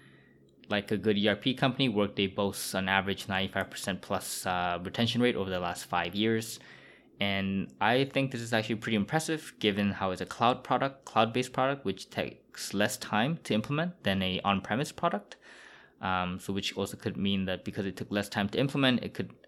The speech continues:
take less time to pull out as well. Um, and given how the contracts tend to be, uh, rolling three-year contracts, um, I'm not seeing much of a dip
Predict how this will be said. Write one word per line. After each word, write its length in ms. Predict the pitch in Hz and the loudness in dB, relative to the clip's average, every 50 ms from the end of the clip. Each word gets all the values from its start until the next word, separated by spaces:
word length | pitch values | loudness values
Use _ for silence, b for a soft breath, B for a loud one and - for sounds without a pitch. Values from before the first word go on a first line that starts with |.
| _ - | _ -8
take 200 | - 101 92 - | -6 -6 -4 -2
less 180 | 90 92 92 - | -2 -2 -2 -2
time 200 | - - 101 98 | -2 -2 -2 -2
to 100 | - - 90 | -2 -6 -10
pull 360 | - - - - 113 101 95 | -8 -10 -6 -4 -2 0 2
out 200 | 92 92 - - | 2 0 0 -2
as 220 | 90 87 - - | -6 -8 -8 -6
well. 360 | 92 92 95 110 151 180 - - B B B B B B B B B B B B B B _ - | -4 -2 0 0 -2 -4 -6 -14 B B B B B B B B B B B B B B _ -8
Um, 380 | 92 92 92 87 87 87 - - - _ _ - - - - | -6 -4 -4 -4 -4 -6 -8 -10 -16 _ _ -20 -20 -8 -4
and 180 | 107 107 98 | -2 -2 2
given 240 | - 110 101 104 98 | 2 2 2 2 0
how 520 | 95 95 92 95 95 95 95 92 90 69 - | 0 0 0 0 0 0 -2 -2 -4 -4 -6
the 80 | 101 98 | -6 -8
contracts 440 | - - 104 101 - 101 98 - | -2 -2 -2 0 0 -2 -4 -2
tend 160 | - 104 98 - | -6 -6 -6 -4
to 100 | - 95 | -6 -4
be, 200 | 98 95 92 - - - _ _ _ - | -2 -2 -2 -4 -6 -12 _ _ _ -4
uh, 200 | 98 90 90 90 87 | -2 -2 -2 -4 -2
rolling 320 | 101 101 101 95 95 95 92 | 0 2 2 2 2 -2 -4
three-year 640 | - - 101 107 110 113 120 131 131 139 147 151 - - | -6 -4 0 2 2 4 4 4 2 2 2 -2 -6 -14
contracts, 680 | - - 135 131 135 147 151 151 151 - - - - - - | -4 -2 -2 0 0 -2 -4 -4 -4 -12 -18 -18 -16 -12 -8
um, 520 | 95 92 87 87 90 90 87 87 87 95 92 | -6 -6 -6 -6 -6 -6 -8 -8 -8 -8 -8
I'm 120 | 90 95 | -4 -2
not 200 | 98 95 - - | -2 -2 -2 -4
seeing 320 | - - 101 95 92 92 92 | -4 -2 -2 0 0 0 -2
much 200 | 92 90 - - | -4 -4 -6 -6
of 60 | 90 | -6
a 40 | 87 | -6
dip 400 | 87 85 87 110 120 120 - | -8 -4 0 0 0 0 -2